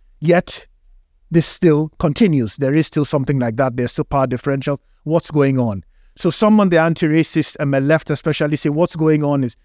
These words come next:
this is white racism. It's driven by the ideology of white supremacy.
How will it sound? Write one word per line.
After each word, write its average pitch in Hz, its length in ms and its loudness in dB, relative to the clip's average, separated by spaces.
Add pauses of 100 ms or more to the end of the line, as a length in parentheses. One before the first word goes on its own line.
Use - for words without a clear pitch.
this 165 160 -6
is 143 120 -2
white 135 200 2
racism. 131 560 -2 (220)
It's 135 140 -4
driven 156 220 -2
by 131 140 0
the 131 140 0
ideology 131 560 2
of 113 140 0
white 113 180 -2
supremacy. - 680 -4